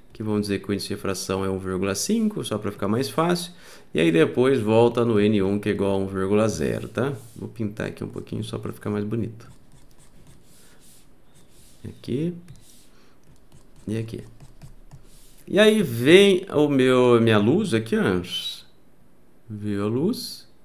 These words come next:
E aí o que que eu quero saber? Ó, essa película, ela tem uma espessura L. E eu quero saber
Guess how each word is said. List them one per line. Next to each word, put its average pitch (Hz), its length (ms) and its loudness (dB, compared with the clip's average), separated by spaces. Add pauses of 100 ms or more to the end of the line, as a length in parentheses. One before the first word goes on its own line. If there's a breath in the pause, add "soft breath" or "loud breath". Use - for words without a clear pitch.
(680 soft breath)
E - 80 -2
aí 202 160 4
o 214 60 2
que 214 140 -4
que - 60 0
eu 208 100 6
quero 185 200 6
saber? 170 300 4
Ó, 90 60 8
essa 107 300 4
película, 135 560 0
ela 117 180 6
tem 110 340 0
uma 98 180 -2
espessura 87 800 -4
L. 95 640 2 (1200 soft breath)
E 160 60 -4
eu 170 100 0
quero 170 180 2
saber 156 560 0